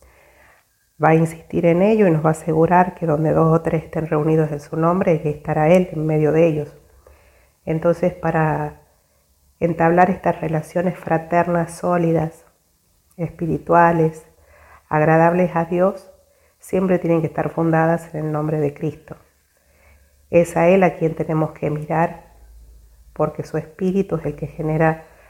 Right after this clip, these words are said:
la comunión en la diversidad. Cada uno es distinto, cada uno tiene su personalidad, su carácter, su forma de ser. Y sin embargo, el Espíritu es ahí donde trabaja, es el mejor campo que tiene,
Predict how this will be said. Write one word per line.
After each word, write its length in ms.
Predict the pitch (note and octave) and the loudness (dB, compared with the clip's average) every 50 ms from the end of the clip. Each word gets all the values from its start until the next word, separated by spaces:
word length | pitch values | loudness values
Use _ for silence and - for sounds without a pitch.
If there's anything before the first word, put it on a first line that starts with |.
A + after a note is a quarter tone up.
| _ _ - | _ _ -4
la 300 | D3 D3 D#3 D3+ D3 - | 0 2 2 2 0 0
comunión 500 | - F#3 F#3 F#3 F#3 F#3 F#3 G3 G#3+ A3+ | 0 2 2 4 4 4 4 2 2 2
en 120 | A3 F#3 | 2 2
la 100 | E3 D#3 | 2 2
diversidad. 840 | D3+ D3+ D3+ C#3+ C#3+ - - - - E3 G3 F#3+ E3+ D#3+ - - - - _ _ - - _ _ - - - - - - - | 2 2 2 0 -2 -4 -6 -8 -4 0 2 2 2 0 -2 -8 -18 -20 _ _ -20 -20 _ _ -20 -20 -20 -20 -20 -6 0
Cada 260 | - E3 E3 D#3+ D#3+ | 2 4 6 6 6
uno 220 | D#3+ E3 E3+ E3 | 4 4 4 2
es 80 | D#3 D#3 | 0 -2
distinto, 600 | D3+ C#3+ - - - G#3 G#3+ G#3+ G#3+ G#3 F3 D#3 | -4 -8 -10 -8 -4 -2 -2 0 0 0 0 0
cada 220 | D#3+ D#3 D3 D3+ D3+ | 0 0 0 0 0
uno 160 | D3+ D#3+ D#3 | 0 -2 -4
tiene 200 | - D#3 D3 C#3+ | -4 -4 -6 -6
su 180 | D3 D3+ D3+ | -8 -10 -12
personalidad, 840 | - D3 C#3+ - - D#3 D3+ D3 D3 D3 D3 D#3 D#3+ F3+ F#3+ G3+ G3 | -12 -12 -12 -12 -12 -10 -8 -6 -4 -2 0 2 4 6 6 4 4
su 160 | F#3+ - - | 2 -4 -10
carácter, 640 | - - C#3 D3 D3+ D#3 F#3+ F#3+ - - E3+ D#3 D#3+ | -10 -8 -6 -2 0 0 0 -2 -2 -4 -6 -6 -6
su 120 | - - - | -8 -18 -14
forma 380 | - - D#3 D#3+ D3+ D#3 D#3 | -10 -8 -6 -6 -4 -4 -4
de 100 | D3+ D3 D3 | -4 -6 -6
ser. 540 | - - G3+ G3 G3+ - - _ _ _ _ _ _ _ _ _ _ _ _ _ _ _ _ _ _ _ | -6 -4 -4 -4 -4 -6 -12 _ _ _ _ _ _ _ _ _ _ _ _ _ _ _ _ _ _ _
Y 360 | - E3 D#3+ D#3+ D#3 D3+ D3 C#3+ | -6 -2 -2 0 0 -2 -4 -6
sin 200 | - - - E3+ | -8 -8 -6 -4
embargo, 400 | D#3+ D#3 D#3 E3 F3 F#3 F#3+ F#3+ | -2 2 4 4 4 6 6 4
el 80 | F3 E3+ | 4 2
Espíritu 640 | D#3 - - F#3+ F#3+ G3 F#3+ G3 - F#3 F3 F3 - - - - _ _ _ _ _ - F3+ - | 0 -2 0 0 2 2 2 0 -2 -2 -2 -2 -6 -12 -20 -20 _ _ _ _ _ -20 -2 2
es 200 | E3 E3 D#3 F3 | 2 2 4 6
ahí 160 | E3+ E3+ F3+ | 4 4 6
donde 260 | F3+ G3+ F#3+ F#3+ F3 | 6 4 4 4 4
trabaja, 560 | F3 - D#3+ E3 F3+ G3 F3+ - - D#3+ D3 C#3 | 2 2 4 6 6 6 6 4 2 -2 -2 -2
es 60 | D3 | -2
el 100 | D#3+ D#3 | -4 -4
mejor 320 | D3+ C#3+ - - - - - | -4 -4 -4 -4 -6 -2 0
campo 320 | F#3 F3 E3 D#3 D#3+ D3+ | 0 0 2 2 0 0
que 100 | - D3 | -2 -4
tiene, 400 | D3+ D3+ D3+ D3+ D#3 D#3+ D#3+ | -4 -4 -4 -4 -4 -6 -10